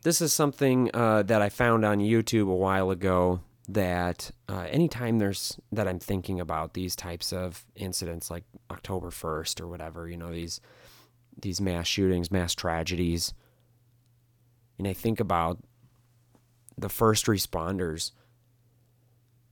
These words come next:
that handle those things. And so I found this on YouTube a while ago that, uh,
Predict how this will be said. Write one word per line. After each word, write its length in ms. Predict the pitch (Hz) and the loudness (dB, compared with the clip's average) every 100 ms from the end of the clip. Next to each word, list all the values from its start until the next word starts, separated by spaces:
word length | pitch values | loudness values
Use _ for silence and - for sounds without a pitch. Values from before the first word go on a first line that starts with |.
| _ _ _ _ - | _ _ _ _ -8
that 320 | 95 90 - - - - - _ - | -6 -4 -8 -14 -20 -20 -20 _ -16
handle 420 | - 104 101 98 | -4 2 4 4
those 300 | 95 87 85 | 4 2 0
things. 360 | - 78 87 92 | -2 -2 -2 0
And 160 | 85 | 0
so 120 | - | 2
I 80 | 110 | 2
found 320 | 110 135 147 | 2 4 6
this 120 | 127 110 | 6 6
on 140 | 92 | 4
YouTube 400 | 95 107 - 98 | 6 6 6 4
a 80 | 87 | 6
while 320 | 85 90 92 | 4 4 4
ago 420 | 87 85 82 82 - _ _ _ _ _ _ - _ _ | 4 2 2 0 -4 _ _ _ _ _ _ -20 _ _
that, 480 | 98 101 92 87 82 - | 0 4 4 2 -2 -4
uh, 460 | 90 85 85 82 | -4 -4 -4 -6